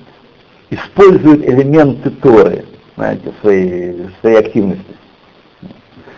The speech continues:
Поэтому, знаете, такая вот идея есть, э, всегда была, что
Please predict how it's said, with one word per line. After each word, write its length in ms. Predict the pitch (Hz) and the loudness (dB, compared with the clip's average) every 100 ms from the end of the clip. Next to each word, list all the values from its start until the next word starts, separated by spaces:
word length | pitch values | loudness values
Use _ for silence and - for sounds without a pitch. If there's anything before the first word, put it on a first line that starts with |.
| - - - - | -20 -20 -20 -6
Поэтому, 720 | 107 - 214 170 117 92 - - _ _ _ _ _ _ _ | 0 2 4 2 2 -2 -4 -14 _ _ _ _ _ _ _
знаете, 300 | 113 117 127 | -4 -2 -2
такая 340 | - 123 104 95 | -4 2 2 2
вот 80 | 101 | 0
идея 500 | 98 147 113 95 85 | 2 4 6 4 -2
есть, 160 | - | -8
э, 440 | - 98 92 87 82 | -6 -4 -2 -2 -4
всегда 220 | - 95 | -6 -4
была, 180 | 85 82 | -2 -6
что 200 | - - | -8 -12